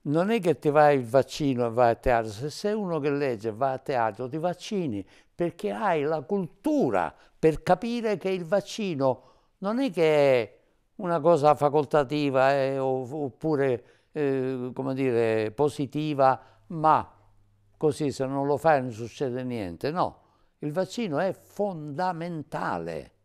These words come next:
Così come la cultura è fondamentale per la mente, il vaccino è fondamentale per il corpo, per la salute.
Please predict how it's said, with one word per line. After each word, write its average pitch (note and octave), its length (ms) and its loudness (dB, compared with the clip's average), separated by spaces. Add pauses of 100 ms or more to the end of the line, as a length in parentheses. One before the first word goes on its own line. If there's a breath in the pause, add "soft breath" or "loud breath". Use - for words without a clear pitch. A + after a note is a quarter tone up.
(1300)
Così G3 320 0
come F3+ 200 0
la E3 140 4
cultura D#3+ 400 -2
è - 20 0
fondamentale C3 720 -2
per A2+ 100 -4
la A2 140 -2
mente, G#2 540 -8
il D#3 160 -8
vaccino D3 580 -8
è C#3 100 -6
fondamentale C#3+ 800 -6
per D3+ 140 -12
il D3+ 180 -14
corpo, E3 440 -2
per A#2+ 120 -6
la C#3 120 -4
salute. C3+ 720 -6